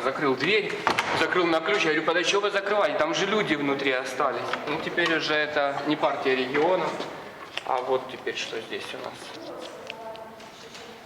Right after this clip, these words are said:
И скоро откроется выставка "Стоп цензуры"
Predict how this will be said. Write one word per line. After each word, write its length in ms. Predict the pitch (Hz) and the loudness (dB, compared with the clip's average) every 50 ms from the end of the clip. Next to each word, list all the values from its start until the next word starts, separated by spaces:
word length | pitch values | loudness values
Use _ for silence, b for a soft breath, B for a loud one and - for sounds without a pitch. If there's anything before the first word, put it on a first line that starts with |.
| - - - 226 233 - - - - - - - - - - - - - - - | -18 -16 -16 -16 -14 -14 -14 -14 -14 -14 -14 -14 -14 -14 -14 -14 -14 -14 -12 -10
И 40 | - | -8
скоро 280 | 147 - - 202 202 185 | -4 0 2 4 4 4
откроется 440 | 165 - - 185 170 160 - - 160 | 4 2 2 2 2 2 0 0 0
выставка 500 | 143 160 185 170 - 170 135 - - 147 | 0 0 0 0 0 -2 -2 -2 -2 -4
"Стоп 280 | 135 - - 160 151 - | -2 0 0 0 0 -2
цензуры" 500 | - 156 143 139 135 147 170 175 165 139 | -2 -2 0 0 2 2 2 4 2 0